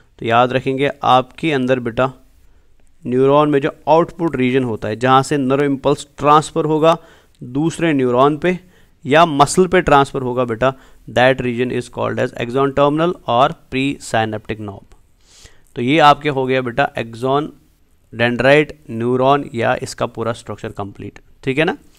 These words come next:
अब कभी-कभी बेटा हम क्लासिफिकेशन में पढ़ते हैं न्यूरॉन्स दो टाइप के होते हैं, myelinated neuron and non-myelinated neuron, तो उसमें आपको टेंशन लेने की ज़रूरत नहीं है। जैसे for example बेटा अगर इस न्यूरॉन पे बेटा oligodendrocyte है, जैसे ये ना oligodendrocyte दिख रही है बेटा,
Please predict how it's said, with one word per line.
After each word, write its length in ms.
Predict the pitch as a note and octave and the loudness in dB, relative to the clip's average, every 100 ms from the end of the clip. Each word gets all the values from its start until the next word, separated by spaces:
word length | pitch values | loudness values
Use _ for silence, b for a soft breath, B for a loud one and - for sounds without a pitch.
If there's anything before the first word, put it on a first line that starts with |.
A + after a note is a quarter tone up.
| b b b b b - | b b b b b 2
अब 180 | D3 - | 2 4
कभी-कभी 380 | D#3+ F#3 F#3+ F3+ | 0 2 0 0
बेटा 220 | F3 E3+ | 2 2
हम 80 | F3+ | 2
क्लासिफिकेशन 560 | D#3+ D3 C#3+ D3 D3 | 4 4 4 -4 -8
में 60 | D#3+ | -4
पढ़ते 280 | D3+ C3+ C#3+ | -2 -2 -2
हैं 60 | D#3 | -4
न्यूरॉन्स 360 | C#3 C3+ D3 | -2 -2 -2
दो 180 | C3+ D3+ | 0 -2
टाइप 280 | C3+ B2+ A2+ | 2 0 0
के 100 | A#2+ | -6
होते 240 | A2 G#2 | -6 -6
हैं, 80 | G#2+ | -2
myelinated 760 | A2 B2+ D3 D#3 D#3 C#3+ D#3+ | 6 6 6 2 -2 -2 -4
neuron 440 | D3 D3 D3 D3 D3 | -2 -2 2 2 2
and 240 | C#3 C#3+ | 0 0
non-myelinated 680 | B2+ B2 A#2 A2 A2 A2 A2 | -2 -2 -2 -2 -2 -6 -8
neuron, 300 | G#2+ G#2 G2+ - | -8 -8 -10 -16
तो 60 | - | -14
उसमें 220 | C#3+ E3 | -6 2
आपको 200 | D#3 D3+ | 2 2
टेंशन 320 | D#3 C#3+ C#3 | -2 -2 0
लेने 240 | C#3 C3+ C3+ | -2 -2 -2
की 80 | C3 | -4
ज़रूरत 280 | A#2+ A#2+ | -4 -4
नहीं 120 | C#3 B2 | -2 -2
है। 100 | - b b b b b - | -4 b b b b b -4
जैसे 260 | B2+ C3 E3+ | 2 4 2
for 200 | D#3+ D#3 | 2 4
example 280 | D#3 D3 C#3+ | 4 2 2
बेटा 140 | D#3 | 4
अगर 280 | B2+ C3+ D#3 | 4 4 0
इस 280 | D#3 E3 D3+ | -2 -4 -2
न्यूरॉन 380 | C#3+ C#3+ C#3+ | 2 4 4
पे 100 | C#3+ | 2
बेटा 340 | C#3+ C#3 C#3+ C#3+ - _ - | 0 2 2 2 -4 _ 0
oligodendrocyte 920 | C#3+ D3+ D3 C3+ C3+ C3 C3 - C3 | 2 4 4 4 2 2 0 0 0
है, 240 | A2+ A2 G#2 _ _ _ | 0 -4 -6 _ _ _
जैसे 280 | A#2+ A#2+ C3+ | -6 -2 2
ये 80 | C#3+ | 0
ना 120 | D#3 | 0
oligodendrocyte 760 | - C3+ C#3 B2+ C3+ C3 C#3 | 0 2 2 2 0 0 0
दिख 160 | B2+ C3 | -2 -2
रही 120 | C3 | -2
है 40 | B2+ | -4
बेटा, 220 | B2 | -6